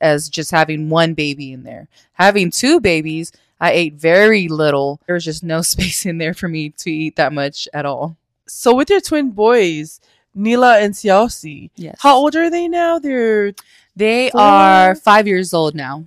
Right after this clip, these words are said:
Speaker 2: Five years old now. That's
Speaker 1: Yes.
Speaker 2: right. They're five years old.
Speaker 1: Yes.
Speaker 2: So this was five years ago. You
Speaker 1: Yes.
Speaker 2: finding out that you were
Speaker 1: <laughs>
Speaker 2: pregnant, you having to go through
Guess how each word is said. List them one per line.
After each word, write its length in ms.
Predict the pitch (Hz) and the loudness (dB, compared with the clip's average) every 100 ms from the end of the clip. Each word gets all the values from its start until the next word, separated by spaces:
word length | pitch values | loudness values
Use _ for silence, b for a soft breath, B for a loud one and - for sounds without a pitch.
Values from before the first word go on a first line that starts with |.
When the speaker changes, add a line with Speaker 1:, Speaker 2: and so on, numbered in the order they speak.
| 180 | -18
Speaker 2:
Five 420 | - - 208 214 196 | -20 -2 4 4 2
years 240 | 185 165 | -2 -2
old 120 | 160 | -2
now. 200 | 165 143 | 0 0
That's 200 | 160 175 | -2 -6
Speaker 1:
Yes. 60 | - | -6
Speaker 2:
right. 160 | 151 - | -6 -4
They're 140 | 175 | -8
five 600 | - - 214 240 262 247 | -8 -16 -10 -4 -4 -2
years 360 | 254 254 247 - | -2 0 -2 -4
old. 720 | - 247 277 277 247 196 160 | 0 4 4 4 2 2 -2
Speaker 1:
Yes. 320 | - - - - | -8 -14 -18 -14
Speaker 2:
So 160 | - 240 | -4 0
this 180 | 339 392 | 0 -2
was 140 | 311 | -4
five 340 | - 302 311 | 2 4 4
years 260 | 294 311 254 | 2 -4 -8
ago. 360 | 214 208 196 180 | -6 -2 -2 -2
You 220 | 202 220 | 0 4
Speaker 1:
Yes. 200 | 208 208 | 4 4
Speaker 2:
finding 340 | 277 262 254 | 2 0 -2
out 240 | 240 233 233 | 0 -2 -2
that 180 | 214 233 | -4 -2
you 100 | 208 | -4
were 80 | 208 | -6
Speaker 1:
<laughs> 120 | - | -6
Speaker 2:
pregnant, 440 | 220 208 180 156 180 | -6 -6 -10 -10 -10
you 220 | 214 269 | -8 -4
having 320 | 269 240 247 | -2 -2 -6
to 120 | 247 | -12
go 220 | 214 220 | -6 -4
through 340 | 220 226 220 | -4 -6 -6